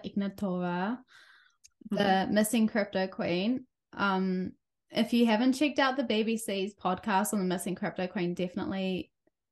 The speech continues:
Speaker 1: do it. I, it's, it's really enjoyable. Basically, this, this Bulgarian woman, um, she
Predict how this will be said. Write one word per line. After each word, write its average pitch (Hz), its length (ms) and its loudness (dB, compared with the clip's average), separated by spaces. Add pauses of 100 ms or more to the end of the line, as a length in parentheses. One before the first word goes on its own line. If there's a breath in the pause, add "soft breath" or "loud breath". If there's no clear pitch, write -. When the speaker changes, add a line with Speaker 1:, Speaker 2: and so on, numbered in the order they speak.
(160)
Speaker 1:
do 170 100 -2
it. 190 80 -2
I, 233 400 0 (180)
it's, - 300 -6 (440)
it's 214 200 -6
really 180 560 0
enjoyable. 202 760 2 (640 loud breath)
Basically, 233 500 4
this, 208 380 -4 (100)
this 220 140 -2
Bulgarian 233 640 4
woman, 214 640 2
um, 190 580 -4
she 196 640 0